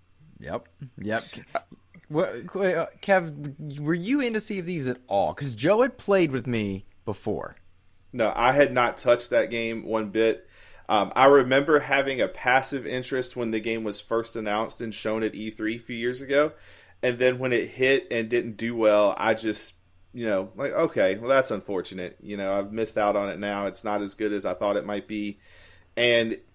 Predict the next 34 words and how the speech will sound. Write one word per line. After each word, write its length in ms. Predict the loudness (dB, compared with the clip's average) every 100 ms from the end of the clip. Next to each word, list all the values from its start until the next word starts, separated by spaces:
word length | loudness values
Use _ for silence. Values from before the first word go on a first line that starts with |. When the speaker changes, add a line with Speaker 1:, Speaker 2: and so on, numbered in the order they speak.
| 0
Speaker 2:
it 220 | 2 4
was 180 | 2 2
definitely 540 | 4 6 6 4 2 2
a 100 | 0
surprise 1040 | -4 -8 2 4 4 2 -2 -6 -10 -18 _
to 140 | -6 -4 -4
enjoy 400 | -6 0 2 4
that 240 | 2 0
game 340 | -6 -6 -8 -10
and 260 | -10 -10 -6
put 160 | -2 0
as 160 | -2
much 440 | -2 0 0 -2 -4
time 440 | -2 -2 -4 -10 -16 -20 -20 -20 _ -4
into 360 | -2 -2 -2
that 260 | 2 2 0
game 300 | -4 -6 -8 -4
as 220 | -4 -4
we 100 | -6
did 380 | -2 -4 -4 -8
over 220 | -8 -8
twenty 300 | -10 -10 -12
twenty. 340 | -10 -12 -12 -10
And 320 | -10 -10 -8
I 120 | -8
do 180 | -4 -4
think 300 | -2 -6 -2
that 280 | 0 0 -2
the 80 | -8
situation 680 | -8 -8 -2 0 0 -4 -6
in 120 | -4
the 80 | 0
world 300 | 0 0 -2
helped 480 | 2 2 2 -8